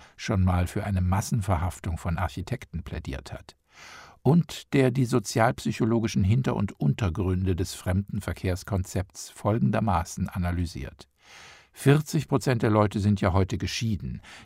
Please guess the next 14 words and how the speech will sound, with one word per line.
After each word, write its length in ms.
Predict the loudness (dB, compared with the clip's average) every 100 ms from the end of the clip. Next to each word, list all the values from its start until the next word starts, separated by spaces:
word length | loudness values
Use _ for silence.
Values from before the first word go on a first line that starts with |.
| -2
die 120 | 2
meisten 460 | 6 4 2 0 2
sind 220 | 4 4
aber 200 | 2 4
noch 160 | 2
voll 240 | 2 -2 2
im 120 | 2
Saft 440 | 4 2 0 -14
und 320 | -4 0 0 0
wollen 400 | 0 4 4 2
einen 360 | 0 0 0 2
guten 420 | 2 2 2 -2
Secondhand-Durchgang 1400 | -2 -6 -2 -4 0 2 2 0 -4 -4 -4 -4 -4 -4
erleben. 560 | -4 -4 -4 -4 -8